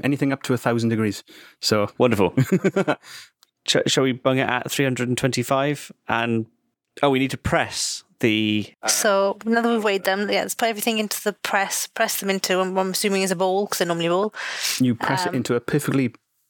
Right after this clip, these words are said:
Speaker 1: spherical bath bomb.
Speaker 3: Lovely. And then we'll put it in the pot, heat it.
Speaker 1: Excellent. Uh, what temperature are you heating it at?
Speaker 3: Three hundred.
Speaker 2: Three hundred and twenty-five.
Speaker 1: Excellent. So you press the numbers,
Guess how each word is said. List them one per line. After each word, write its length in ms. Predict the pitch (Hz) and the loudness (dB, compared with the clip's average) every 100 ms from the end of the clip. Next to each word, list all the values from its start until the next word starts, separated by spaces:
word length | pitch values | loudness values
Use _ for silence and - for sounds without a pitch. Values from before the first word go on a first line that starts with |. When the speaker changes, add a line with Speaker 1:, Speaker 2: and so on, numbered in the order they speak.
| _ - | _ -4
Speaker 1:
spherical 380 | - 113 107 104 | 0 2 2 2
bath 220 | 95 - | 0 0
bomb. 220 | 95 - - _ - - | -2 -2 -12 _ -10 -2
Speaker 3:
Lovely. 460 | 208 190 220 220 208 | 0 0 0 0 0
And 180 | 214 208 | 0 0
then 120 | 202 | 2
we'll 220 | 196 196 196 | 0 0 -2
put 220 | 220 226 | -2 -2
it 80 | - | 0
in 240 | 208 202 | 0 0
the 520 | 196 196 190 190 190 - _ | 0 0 0 -2 -4 -8 _
pot, 260 | - - - | -4 -2 -2
heat 240 | - 262 302 | -2 -2 -2
it. 340 | 302 - - _ _ - - 110 | -4 -6 -10 _ _ -10 -6 -4
Speaker 1:
Excellent. 320 | 135 175 185 - | -2 0 -2 -2
Uh, 120 | 123 123 | -2 0
what 140 | 131 | -2
temperature 280 | - 139 135 | 0 -2 -2
are 20 | |
you 40 | 135 | -2
heating 220 | 147 156 | -2 0
it 40 | |
at? 220 | 175 - - - - _ | -2 -6 -12 -20 -20 _
Speaker 3:
Three 320 | - - 233 | -4 -2 0
hundred. 240 | 220 226 226 | 0 0 0
Speaker 2:
Three 140 | 117 | 0
hundred 320 | 110 104 101 | 0 0 2
and 100 | 104 | 2
twenty-five. 800 | 104 98 - - - - - - - _ _ - | 0 0 0 0 0 -2 -6 -12 -20 _ _ -4
Speaker 1:
Excellent. 480 | 113 - 127 82 - | -2 -2 0 0 0
So 140 | - | 0
you 320 | 101 101 101 - - - - - | 0 0 -2 -4 -12 -20 -20 -6
press 180 | - 143 | -2 0
the 80 | 135 | 2
numbers, 640 | 139 135 143 135 - - | 2 0 0 -2 -6 -12